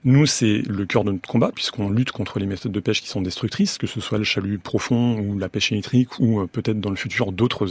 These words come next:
d'autres méthodes de pêche. Mais ce qui est certain, c'est qu'on a une évolution de la société qui demande des évolutions aussi des outils de gestion, euh, de la pêche. En France, on a soixante-dix pour cent à peu près des volumes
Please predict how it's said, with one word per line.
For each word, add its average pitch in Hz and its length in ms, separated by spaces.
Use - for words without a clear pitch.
d'autres 113 400
méthodes 98 260
de 101 100
pêche. - 280
Mais 120 260
ce - 80
qui - 100
est - 20
certain, - 260
c'est 151 160
qu'on 120 160
a 156 240
une 117 200
évolution 139 560
de 123 60
la 110 80
société 131 500
qui - 280
demande 131 500
des 107 180
évolutions 110 400
aussi 131 200
des 101 200
outils 117 180
de 120 60
gestion, 113 500
euh, 98 300
de 107 160
la 104 120
pêche. - 260
En 123 120
France, - 360
on 117 80
a 107 80
soixante-dix 147 680
pour - 200
cent 127 240
à - 60
peu 113 100
près - 300
des 104 180
volumes 117 440